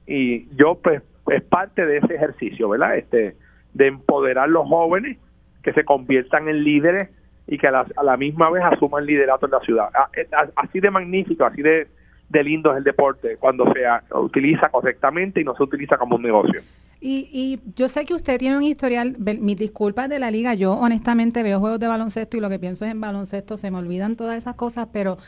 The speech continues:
Speaker 2: yo sé que usted tiene un historial personal de baloncesto en su vida, sin embargo,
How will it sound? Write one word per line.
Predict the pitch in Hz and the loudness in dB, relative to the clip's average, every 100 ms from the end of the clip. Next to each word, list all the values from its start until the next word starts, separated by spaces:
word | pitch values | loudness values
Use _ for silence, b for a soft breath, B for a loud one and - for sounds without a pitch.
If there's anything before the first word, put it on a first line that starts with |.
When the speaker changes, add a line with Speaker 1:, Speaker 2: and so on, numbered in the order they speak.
| B B - | B B -6
Speaker 2:
yo | 226 | -4
sé | 294 | -2
que | 320 | -4
usted | 302 262 | -4 -2
tiene | 262 | 0
un | 269 | 0
historial | 269 254 247 220 214 233 | 0 -2 -2 -2 -2 -4
personal | 247 233 208 185 240 285 | -6 -4 -4 -4 -4 -4
de | 214 185 | -2 -2
baloncesto | 180 175 190 277 311 - - 214 214 | -2 -2 -2 -2 -4 -4 -2 0 0
en | 202 | -4
su | 196 208 | -4 -4
vida, | 269 294 240 | -2 -4 -6
sin | 220 - 208 | -8 -6 -4
embargo, | 202 196 208 277 262 233 | -4 -4 -6 -6 -4 -4